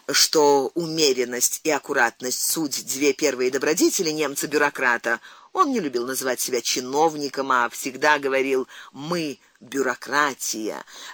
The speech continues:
Карл Иванович и в домашний свой обиход вносит те же самые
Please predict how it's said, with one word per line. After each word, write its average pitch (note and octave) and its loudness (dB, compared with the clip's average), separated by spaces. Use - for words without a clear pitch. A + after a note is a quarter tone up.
Карл E3+ 2
Иванович G#3 -6
и F#3 -6
в D#3 -6
домашний E3+ 0
свой - 2
обиход F3 0
вносит D#3 -2
те D#4+ -2
же C#4+ -4
самые G#3+ 0